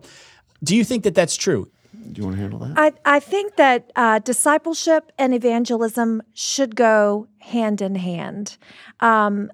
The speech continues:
Speaker 3: how we live our life should be a reflection of whose we are, and then we share that with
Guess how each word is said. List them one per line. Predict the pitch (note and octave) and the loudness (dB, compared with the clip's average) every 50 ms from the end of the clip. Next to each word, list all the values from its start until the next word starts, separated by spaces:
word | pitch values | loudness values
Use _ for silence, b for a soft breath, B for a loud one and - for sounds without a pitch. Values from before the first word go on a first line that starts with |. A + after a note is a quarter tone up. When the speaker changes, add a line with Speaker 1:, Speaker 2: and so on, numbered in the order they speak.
| _ _ _ _ _ | _ _ _ _ _
Speaker 3:
how | - - - C#4 C#4+ D4 D#4 D4+ | -14 -6 0 4 4 4 4 4
we | C#4 C#4+ C4 B3+ | 2 0 0 0
live | B3 A#3+ A#3 A3+ A3+ A#3 A#3 A#3+ B3 B3 B3 A#3+ - - | 0 -2 0 0 2 2 2 2 2 2 0 -2 -4 0
our | G#3+ G#3+ G#3 G#3 | 2 2 2 2
life | G3+ G3+ F#3 F3+ F3 F3 F3 F3+ F#3 - - - - - B B B B B B B | 0 -2 -4 -4 -4 -4 -4 -6 -8 -10 -14 -20 -20 -20 B B B B B B B
should | - - - - - C4 A#3 G#3 - | -14 -12 -8 -2 -2 -2 -2 -2 -2
be | A#3+ A#3 A#3 A#3 A#3 A#3 A#3 A3+ A#3 A3 _ - | -2 0 0 2 2 0 0 0 -2 -4 _ -2
a | G#3+ G#3+ G#3 G3+ | -2 -2 -2 -2
reflection | G3 G3+ G3 - - - - - B3 A#3+ B3 B3 - - - - D4 C#4 C#4 C#4 D4+ D4+ - B B B B B B - | -2 -4 -6 -6 -8 -16 -8 -2 0 0 0 0 -4 -8 -6 -4 -4 -4 -2 -4 -6 -8 -10 B B B B B B 0
of | - A#3+ A#3 A3 A3 G#3+ G#3 G#3 G#3 G3 G3+ - - - - | 2 4 4 4 4 4 4 2 2 0 -4 -12 -20 -18 -6
whose | - C#4 C#4+ D#4 E4 D#4+ - - - | -2 0 0 2 0 0 -4 -2 0
we | A3 G3+ | 0 0
are, | F#3 F3 F3 E3+ E3+ E3+ E3+ F3 F#3 - _ - | 2 2 0 0 0 0 -2 -4 -6 -10 _ -4
and | A3+ A#3 A#3+ A3+ | -2 0 0 0
then | A3 A3+ A3+ A3 | 0 0 0 0
we | G#3 G#3 G3+ G#3 | -2 -2 -2 -4
share | G3+ - - - - B3 A#3 A3+ A3+ A3+ | -4 -8 -12 -6 -4 -4 -2 -2 -2 -4
that | G#3+ G#3 F#3+ F#3+ F#3 F#3 F#3 - _ - - - - | -4 -4 -2 -2 -2 -2 -4 -6 _ -14 -16 -16 -14
with | - G3+ G3 G3+ G3 F#3+ F#3 F3+ F#3 - - - _ _ | -12 -6 -4 -2 -2 0 -2 -2 -4 -6 -10 -20 _ _